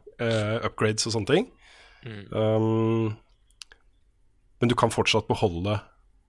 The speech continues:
Speaker 1: singleplayer-filen, selv om du gjør det. Og jeg,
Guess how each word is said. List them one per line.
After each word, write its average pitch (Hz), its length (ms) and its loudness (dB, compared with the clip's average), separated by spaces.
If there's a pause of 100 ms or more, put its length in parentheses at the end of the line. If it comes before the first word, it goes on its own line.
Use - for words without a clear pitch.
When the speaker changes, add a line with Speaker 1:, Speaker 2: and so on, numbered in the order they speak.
(460)
Speaker 1:
singleplayer-filen, 98 920 -4 (320)
selv - 220 -4
om 101 80 -2
du 104 80 0
gjør 104 160 2
det. 117 100 0 (760)
Og 104 60 -2
jeg, 107 100 0